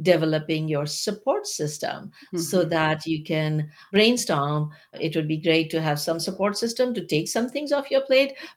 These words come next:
Speaker 1: but
Speaker 2: Mm-hmm.
Speaker 1: also the support system that would help you see a different perspective, to help you prioritize and do the best in whatever a-, areas of priority you have chosen. So
Speaker 2: Yes.
Speaker 1: we're kind of coming to the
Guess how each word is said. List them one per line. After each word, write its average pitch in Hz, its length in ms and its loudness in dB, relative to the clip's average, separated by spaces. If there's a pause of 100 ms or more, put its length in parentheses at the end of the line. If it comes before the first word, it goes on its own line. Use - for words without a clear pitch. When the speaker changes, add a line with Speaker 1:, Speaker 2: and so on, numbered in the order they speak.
Speaker 1:
but 226 140 4
Speaker 2:
Mm-hmm. 202 140 2
Speaker 1:
also 240 260 0
the 226 120 2
support 190 360 0
system 165 320 -4
that 151 160 -2
would 156 140 -2
help 180 340 -4
you 170 120 2
see 165 420 0 (180)
a 156 80 -4
different 165 440 -2
perspective, 185 840 4 (160)
to 170 100 -2 (120)
help 156 220 -2
you 160 80 2
prioritize 156 960 4 (320)
and 151 280 2
do 160 100 2
the 156 120 0
best 151 300 0
in 156 100 -4
whatever 147 580 2 (160)
a-, 160 220 0
areas 147 380 4
of 147 120 -6
priority 143 540 -2
you 139 160 -4
have 139 180 -4
chosen. 135 560 -10 (460)
So - 220 2
Speaker 2:
Yes. 185 300 12
Speaker 1:
we're 185 200 -2
kind 220 120 6
of 208 100 4
coming 190 280 6
to 196 80 0
the 180 140 2